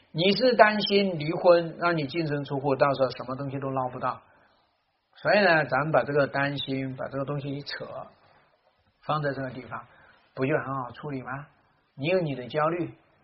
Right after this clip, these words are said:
他有他的担心，两个一对，这个问题就出来了。这也充分说明现代这个社会离婚率太高，然后呢，涉及到的这个财产实在太多，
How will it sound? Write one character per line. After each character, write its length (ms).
他 140
有 100
他 140
的 120
担 220
心， 300
两 240
个 120
一 180
对， 340
这 120
个 60
问 160
题 120
就 120
出 220
来 100
了。 60
这 220
也 260
充 260
分 220
说 240
明 260
现 640
代 180
这 100
个 140
社 320
会 380
离 220
婚 160
率 140
太 80
高， 340
然 160
后 140
呢， 140
涉 320
及 140
到 160
的 120
这 80
个 140
财 320
产 360
实 240
在 120
太 180
多， 300